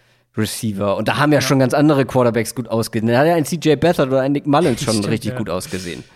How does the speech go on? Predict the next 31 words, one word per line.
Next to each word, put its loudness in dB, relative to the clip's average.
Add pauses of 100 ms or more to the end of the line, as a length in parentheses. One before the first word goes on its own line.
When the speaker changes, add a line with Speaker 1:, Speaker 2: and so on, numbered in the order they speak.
(280)
Speaker 1:
Also 2
Speaker 2:
Ja, -4
deswegen, -12
ja, -6
lasst, -4
lasst -2
den 0
Rookie -2
spielen -12
einfach. -20 (440)
Speaker 1:
Na -14
ja, -6 (240)
ich -18
bin -12
gespannt. -16
Möchtest -8
du -2
noch 0
was -2
zu -6
den -2
forty-niners 0
sagen 0
oder -2
sollen 0
wir -2
zu -10
deinem -2 (520)
Favorite -4
Team -8
kommen? -18